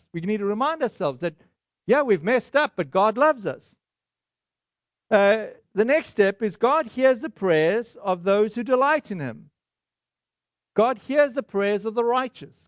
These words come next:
God hears the prayers of those who've repented. God hears them. It's okay to ask for a miracle.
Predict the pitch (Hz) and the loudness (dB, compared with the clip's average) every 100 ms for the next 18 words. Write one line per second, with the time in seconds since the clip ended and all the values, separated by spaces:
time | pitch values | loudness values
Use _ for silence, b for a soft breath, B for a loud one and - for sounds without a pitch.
0 | - 196 175 - 254 277 277 - 208 208 | -6 -4 -4 0 2 2 -2 -10 -2 0
1 | 196 202 196 151 190 208 208 208 214 180 | 0 -2 -6 -4 -2 -2 -4 -6 -2 -2
2 | - 190 185 196 220 _ _ _ _ 175 | -2 -6 -4 -4 -4 _ _ _ _ 0
3 | 175 226 339 240 127 104 _ _ _ _ | 0 -2 -6 -6 -10 -14 _ _ _ _
4 | _ _ 214 202 240 226 233 240 240 226 | _ _ 2 2 4 2 4 4 4 4
5 | 185 190 - 240 247 285 294 - 135 143 | 2 2 -2 -2 2 0 0 -4 -8 -8